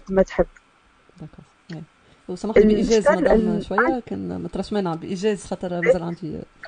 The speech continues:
Speaker 1: إي، بيان سور.
Speaker 2: مهم.
Speaker 1: باهي، بيان سور.
Speaker 2: مم.
Speaker 1: الان كار متاعها يكون بروتيين،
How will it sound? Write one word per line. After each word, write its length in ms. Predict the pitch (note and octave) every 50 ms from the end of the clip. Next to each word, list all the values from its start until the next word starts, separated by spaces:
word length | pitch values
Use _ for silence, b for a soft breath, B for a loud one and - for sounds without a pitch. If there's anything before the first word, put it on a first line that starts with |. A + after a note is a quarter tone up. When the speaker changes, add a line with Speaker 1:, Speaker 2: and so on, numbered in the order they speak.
| _ _ _ -
Speaker 1:
إي، 60 | B3
بيان 180 | - - A3+ A3+ - _ _ _
سور. 80 | F#3+ G3
Speaker 2:
مهم. 180 | - F3 F3+ F#3+ - _ _ _ _ -
Speaker 1:
باهي، 280 | F#3 F3 G3+ A3+ G#3
بيان 180 | G#3 G#3+ A3 C4
سور. 200 | - - G3+ F#3 - B B B B B
Speaker 2:
مم. 80 | - G#3+
Speaker 1:
الان 380 | G#3+ G#3+ G3+ F3+ - D4 D#4+
كار 300 | D#4 - C#4+ A#3 A3 F#3+
متاعها 340 | G3 G3 - G#3+ A3+ - -
يكون 260 | G3 - - C#4+ D4+ - -
بروتيين، 560 | - G3+ G#3 - - F#3 F#3+ G#3+ A#3+ C4+ C#4+